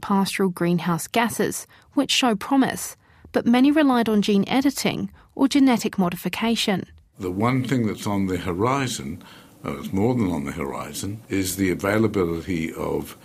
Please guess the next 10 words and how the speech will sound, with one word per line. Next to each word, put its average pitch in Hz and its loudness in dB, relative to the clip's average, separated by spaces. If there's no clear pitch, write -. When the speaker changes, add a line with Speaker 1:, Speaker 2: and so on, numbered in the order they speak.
Speaker 2:
genetically 104 0
modified 85 -2
and 80 -6
probably 87 -2
in 78 -4
the 76 -6
near 80 -2
future 78 -6
genetically 82 -4
edited 101 -2